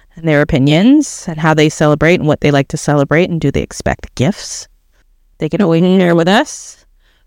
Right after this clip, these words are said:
We do a Q and A and poll after every episode, so feel free to interact with us there. We definitely want to hear from you on our socials. Follow us on whatever social media platform you use the most. We,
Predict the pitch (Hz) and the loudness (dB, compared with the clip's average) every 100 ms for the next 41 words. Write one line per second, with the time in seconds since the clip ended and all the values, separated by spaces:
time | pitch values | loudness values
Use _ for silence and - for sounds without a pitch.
0 | - 185 180 180 - 214 202 190 - 202 | -8 -2 0 0 0 2 2 0 0 2
1 | 202 190 190 165 160 147 170 214 - 202 | 2 0 0 0 0 -2 -2 -2 0 2
2 | 208 226 269 302 294 254 - - 160 156 | 4 4 2 2 -2 -4 -10 -2 0 2
3 | 156 - 185 180 - 180 175 170 170 135 | 0 -2 0 -2 0 0 0 -2 -4 -4
4 | 160 156 151 143 - - 202 202 196 196 | -2 -4 -4 -6 -10 -2 2 2 2 2
5 | 190 202 _ _ _ _ _ _ - 170 | 2 0 _ _ _ _ _ _ -10 -6
6 | 170 175 - 202 185 175 180 190 - 185 | -2 -2 0 0 2 0 0 -2 -2 -2
7 | 175 160 156 151 - 175 - 202 208 - | -2 -2 -4 -4 -2 -4 0 -2 -2 -8
8 | _ _ _ _ - 247 254 254 254 247 | _ _ _ _ 0 2 4 4 4 2
9 | - 190 180 - 196 - - 175 170 165 | 0 2 2 0 -10 -14 -8 -4 -2 -2
10 | 175 185 190 196 196 190 180 185 175 170 | 0 0 2 0 0 0 0 0 0 0
11 | 160 - 156 - 160 160 156 151 151 143 | 0 0 0 -2 -4 -2 -2 -2 -2 -2
12 | - - - - 156 123 | -4 -8 -14 -8 -6 -6